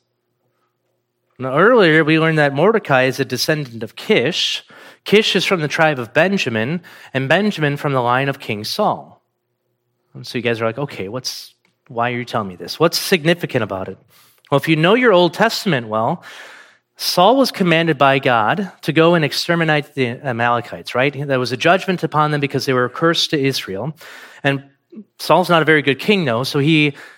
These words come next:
spares King Agag, he lets him live, and he disobeys God. Well, God's not too pleased with this, right? And so the prophet Samuel steps in, and like any good prophet, he just picks up his sword and hacks this guy to pieces.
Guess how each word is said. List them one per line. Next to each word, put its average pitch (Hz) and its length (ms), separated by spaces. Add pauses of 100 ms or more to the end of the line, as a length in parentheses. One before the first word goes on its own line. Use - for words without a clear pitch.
(120)
spares 180 760 (120)
King 175 260
Agag, 139 680 (180)
he 131 140
lets 147 260
him 190 140
live, 123 480 (680)
and 127 120
he 131 40
disobeys 120 540
God. 143 340 (220)
Well, 123 120
God's 190 340
not 165 360
too 147 200
pleased 240 360
with 131 140
this, 120 220
right? 139 200
And - 160
so 151 360 (500)
the 151 140
prophet 220 340
Samuel 185 460
steps - 360
in, 127 140
and 165 80
like 135 180
any 170 160
good 151 240
prophet, 143 380
he 185 120
just 190 180
picks 185 200
up 175 80
his 131 120
sword 165 260
and 131 100
hacks 170 300
this 180 140
guy 139 180
to 113 80
pieces. 170 760